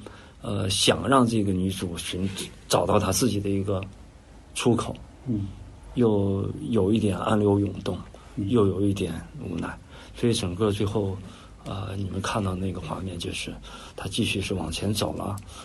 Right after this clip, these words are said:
Speaker 1: 她在寻找一个自由的出口嘛，啊。
Speaker 2: 所以就是开放式的结局嘛。
Speaker 1: 对，
Speaker 2: 嗯。
Speaker 1: 啊，也希望，呃，希-，希望，呃，任何人看到，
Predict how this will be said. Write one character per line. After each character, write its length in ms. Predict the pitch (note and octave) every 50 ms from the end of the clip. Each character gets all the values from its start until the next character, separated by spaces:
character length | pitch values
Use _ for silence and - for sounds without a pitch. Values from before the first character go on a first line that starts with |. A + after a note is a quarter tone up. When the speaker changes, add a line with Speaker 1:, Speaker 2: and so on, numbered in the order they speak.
| - -
Speaker 1:
她 120 | - A2+
在 140 | A2+ A#2 A2
寻 220 | G2+ - A#2 A2+
找 160 | A#2+ G2 F2
一 100 | E2+ F#2
个 60 | F#2+ G#2
自 160 | G2+ - A#2
由 100 | G2 F#2
的 100 | F#2 F#2
出 200 | - - B2+ A#2+
口 200 | - - G2 E2+ -
嘛， 220 | F#2 F#2 G2+ G2+ G2+ - - - - -
啊。 400 | - G2+ G2 F#2 F2+ F#2+ G2 - - -
Speaker 2:
所 160 | - - D3
以 140 | C#3+ C3 A2+
就 100 | B2 B2+
是 640 | B2 C#3+ C3+ B2 B2 A#2 A2+ A2+ G#2+ G#2 G#2 - - -
开 140 | - C#3
放 120 | B2 C3+ C#3+
式 160 | B2+ C3+ C3+
的 80 | A#2 A2
结 200 | G#2 G#2 G#2 G#2
局 180 | G#2 G#2 F#2
嘛。 140 | F#2 F#2+ -
Speaker 1:
对， 200 | - B2 A2 G2 - - - - - -
Speaker 2:
嗯。 120 | G#2 F#2+
Speaker 1:
啊， 300 | F#2+ G2+ G2 G2 F#2+ G2 G2+ -
也 160 | - A#2 A2+
希 140 | - - D3+
望， 260 | C#3 C3 A#2+ A2+ A2+
呃， 340 | A2 G#2 A2+ A2 G#2 G#2+ G#2+ G2+ G#2 - - - - - - - - - - - - - C#3 C#3+ - -
希-， 240 | - - - - - - - - - - - - - - - - - - -
希 200 | - - - -
望， 340 | C3+ B2+ B2 A2 G#2+ G#2 G2+
呃， 680 | G2 F#2+ F#2 F#2 F#2 - G1+ G1+ - G1+ - G1+ - - - - - - - - - F#2+
任 140 | - F#3 C#3+
何 100 | B2 G#2+
人 140 | G2 F#2+
看 220 | G2 - - A2 F2+
到， 100 | F2+